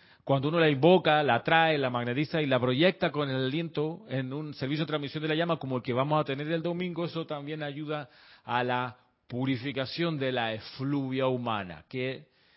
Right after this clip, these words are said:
que es muy importante lograr hacerlo. La efluvia humana, tiempo atrás hablábamos de las octavas de conciencia, no sé si recuerdan,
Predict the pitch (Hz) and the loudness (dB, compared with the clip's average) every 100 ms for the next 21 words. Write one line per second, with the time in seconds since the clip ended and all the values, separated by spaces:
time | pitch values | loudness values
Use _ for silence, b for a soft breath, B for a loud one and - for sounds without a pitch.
0 | b _ 139 135 160 - 135 151 147 147 | b _ -4 -2 -2 -2 -2 0 0 0
1 | 127 135 147 131 - 165 151 113 95 85 | 2 2 0 -2 0 0 0 0 -6 -8
2 | _ _ _ _ _ _ _ 120 127 123 | _ _ _ _ _ _ _ -4 -4 -2
3 | 160 156 151 135 170 170 175 - _ _ | 0 2 0 2 0 0 -8 -10 _ _
4 | _ _ _ _ _ _ B B _ 185 | _ _ _ _ _ _ B B _ -4
5 | 156 160 160 175 165 156 170 170 170 147 | 2 2 4 2 4 2 0 0 -2 -2
6 | 135 123 120 - _ 151 160 160 143 - | -2 -2 -4 -8 _ -2 0 -2 -4 -6
7 | 127 117 - 147 135 - 98 87 107 131 | -8 -10 -10 -8 -8 -10 -16 -16 -16 -16
8 | - 151 131 95 127 113 92 95 80 | -12 -8 -6 -4 -4 -4 -8 -12 -16